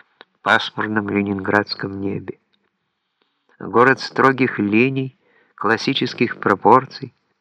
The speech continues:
изящества и простоты.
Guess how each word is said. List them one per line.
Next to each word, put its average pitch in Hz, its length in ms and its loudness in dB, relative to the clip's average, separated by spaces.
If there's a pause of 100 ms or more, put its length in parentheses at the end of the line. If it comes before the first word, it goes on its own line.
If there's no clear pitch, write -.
(180)
изящества 117 1000 -4 (600)
и 113 100 -10
простоты. 104 720 -4